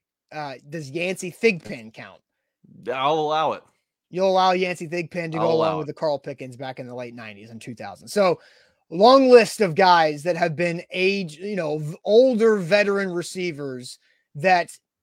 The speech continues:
Speaker 1: were great elsewhere, came to Nashville and did not live up to expectations. Devin says you can maybe count Algie Crumpler.
Speaker 2: <laughs>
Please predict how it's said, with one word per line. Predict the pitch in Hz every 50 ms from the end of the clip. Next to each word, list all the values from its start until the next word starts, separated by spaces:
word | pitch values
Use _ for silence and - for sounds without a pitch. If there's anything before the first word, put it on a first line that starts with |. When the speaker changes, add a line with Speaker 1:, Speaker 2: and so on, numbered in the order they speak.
| _ _ 180
Speaker 1:
were | 170 196 196 175
great | 147 151 165 175 214 220 202 175 - - - - - _ _ -
elsewhere, | - 214 220 202 - - 175 165 151 131 120 110 - - _ _
came | - - 214 214 214 214
to | - 208
Nashville | 190 190 185 180 180 175 - - - 175 165 156 151 147 147
and | 170 165
did | 151 170 160
not | 180 175 165 -
live | 170 175 175 156
up | 170 165 156 -
to | - 170
expectations. | 156 147 - - - 135 120 - 156 151 143 131 127 120 110 110 - - _ _ _ _ _ -
Devin | 143 185 180 175 180 175
says | 151 - 175 165 160 139 139
you | 147 170 170
can | 151 160 160 160 156 165
maybe | 165 175 160 160
count | - - 165 151 135 -
Algie | - 151 156 160 143 147 135
Crumpler. | - - 165 151 143 - 143 135 135 135
Speaker 2:
<laughs> | 120